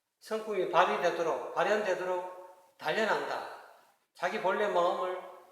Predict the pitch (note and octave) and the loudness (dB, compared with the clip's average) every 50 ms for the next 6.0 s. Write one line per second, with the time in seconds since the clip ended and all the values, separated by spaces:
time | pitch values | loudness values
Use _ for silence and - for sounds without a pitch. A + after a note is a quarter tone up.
0 | - _ _ _ _ _ _ _ _ _ _ _ _ _ _ _ _ _ _ _ | -20 _ _ _ _ _ _ _ _ _ _ _ _ _ _ _ _ _ _ _
1 | _ _ _ _ D#3 E3+ F#3 F#3+ F#3+ - - E3 D#3 - - E3+ D#3 - - - | _ _ _ _ -2 0 2 4 2 2 2 -2 -4 -4 -4 -4 -4 -4 -2 -2
2 | D#3 D#3+ F3 F#3 E3+ D3+ - D3 C#3+ - - - - - - - - - - _ | -2 0 2 2 2 2 0 -2 -4 -4 -6 -10 -12 -16 -18 -20 -20 -20 -20 _
3 | _ _ _ _ _ _ _ _ _ _ _ _ _ _ - F#3+ A3+ B3 A#3+ A3+ | _ _ _ _ _ _ _ _ _ _ _ _ _ _ -4 0 4 4 6 8
4 | A3+ A3+ A3+ A3 A3 F#3+ F#3 G3+ A3+ A#3 G#3 G#3 G3 - F#3 F3+ - - G#3+ G#3 | 8 8 8 6 6 2 2 4 4 6 6 6 6 6 2 0 0 -2 -2 -4
5 | G#3+ - E3 D#3+ F3 F#3 F3+ E3+ D#3+ D#3+ E3 D#3+ D#3 D#3 D3 - - - - - | -2 2 2 4 6 6 6 4 4 4 2 2 2 0 -2 -4 -6 -8 -12 -12